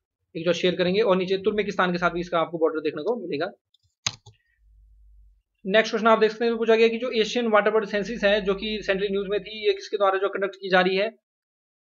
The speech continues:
तो ये जो है Bombay Natural History Society के द्वारा जो है Asian वाटर bird सेंसस जो है conduct की जा रही है।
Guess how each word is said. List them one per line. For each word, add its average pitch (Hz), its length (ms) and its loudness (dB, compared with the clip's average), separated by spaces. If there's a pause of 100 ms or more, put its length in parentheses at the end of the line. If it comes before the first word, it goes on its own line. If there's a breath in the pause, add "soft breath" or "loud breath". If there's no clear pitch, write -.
तो 165 80 -4
ये 185 140 4
जो 185 140 2
है 196 160 8
Bombay 190 420 4
Natural 190 300 0
History 185 220 -6
Society 180 340 0
के 180 60 2
द्वारा 175 200 4
जो 175 120 0
है 185 160 -4
Asian 185 300 -4 (640)
वाटर 175 320 2
bird 180 140 2
सेंसस 180 220 -4
जो 175 120 0
है 175 60 2
conduct 175 240 -2
की 180 120 -4
जा 175 120 4
रही 185 140 2
है। 220 140 0